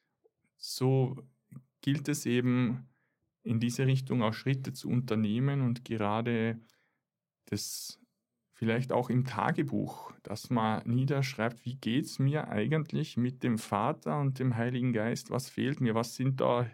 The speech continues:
Hindernisse, Hemmungen, Mauern? Und dass man durch einzelne Gebete, schöne zusätzliche, die man sucht zu diesen Personen,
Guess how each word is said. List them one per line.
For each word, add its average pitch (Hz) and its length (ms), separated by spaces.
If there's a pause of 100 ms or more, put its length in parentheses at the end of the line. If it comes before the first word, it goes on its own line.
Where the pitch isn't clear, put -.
(140)
Hindernisse, 135 580
Hemmungen, 117 500
Mauern? 127 640 (720)
Und 120 180
dass 135 220
man 151 500
durch 165 420 (300)
einzelne 131 800
Gebete, 110 520
schöne 135 380
zusätzliche, 135 720
die 123 120
man 113 200
sucht - 400
zu - 120
diesen 120 300
Personen, 117 640